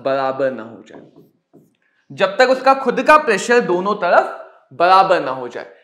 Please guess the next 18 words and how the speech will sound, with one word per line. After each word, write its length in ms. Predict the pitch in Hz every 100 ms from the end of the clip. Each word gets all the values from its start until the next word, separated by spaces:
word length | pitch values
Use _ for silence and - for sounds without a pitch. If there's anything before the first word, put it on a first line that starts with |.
| _
तो 60 | 196
helium 460 | 185 220 233 277
का 100 | 262
फ्लो 280 | 269 240 262
जब 220 | 208 196
तक 140 | 240 240
हुआ 120 | 208
होगा, 160 | 202 240
इधर 280 | 233 196 208
भी 120 | 220
पी 200 | 220 220
हो 140 | 220
गया, 140 | 208 226
इधर 240 | 160 156
भी 100 | 139
पी 180 | 131 151
हो 120 | 143
गया। 140 | -